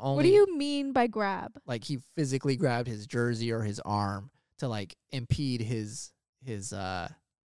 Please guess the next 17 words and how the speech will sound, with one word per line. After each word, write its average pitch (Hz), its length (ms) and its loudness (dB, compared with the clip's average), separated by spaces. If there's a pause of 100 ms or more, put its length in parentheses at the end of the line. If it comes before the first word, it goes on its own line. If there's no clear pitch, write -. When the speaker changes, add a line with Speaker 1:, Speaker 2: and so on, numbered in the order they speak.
(140)
Speaker 1:
direction. - 340 -6 (160)
Speaker 2:
It's - 160 -4
football. 208 500 0
Like, 226 280 -2 (960)
what'd 269 180 2
you 262 80 0
expect? - 500 -4 (600)
Speaker 1:
Y-, 147 180 -4
well, 147 320 6
that, 135 200 -2
that's 147 160 0
kinda 147 180 4
why 123 140 4
people 127 240 2
were 113 160 -4
disappointed 113 640 -4
because, 101 460 -12